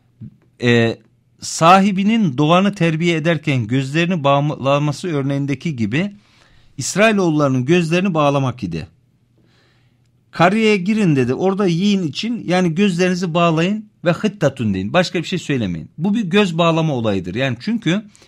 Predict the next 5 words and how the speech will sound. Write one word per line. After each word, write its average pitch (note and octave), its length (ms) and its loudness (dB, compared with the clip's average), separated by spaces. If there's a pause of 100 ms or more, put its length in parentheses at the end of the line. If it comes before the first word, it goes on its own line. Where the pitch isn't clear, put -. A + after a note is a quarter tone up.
(520)
onlara G3+ 680 2
Firavun F#3 300 2
sarayını E3+ 480 0
unutturması C3+ 580 -6
lazım. E3+ 420 0